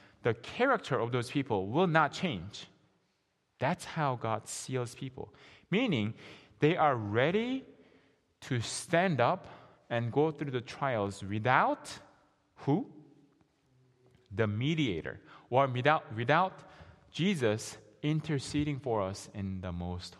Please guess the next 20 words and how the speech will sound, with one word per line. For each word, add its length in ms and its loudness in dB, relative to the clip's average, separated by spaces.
holy 340 -10
place. 720 -16
Meaning, 320 2
if 280 -2
they 220 4
were 260 4
to 260 -6
fall 760 0
and 540 0
sin, 800 -4
there 120 -6
is 100 -8
no 140 -6
more 240 -6
forgiveness 500 -10
of 140 -16
sin. 260 -12
Meaning, 380 -4
they 120 -2
are 300 0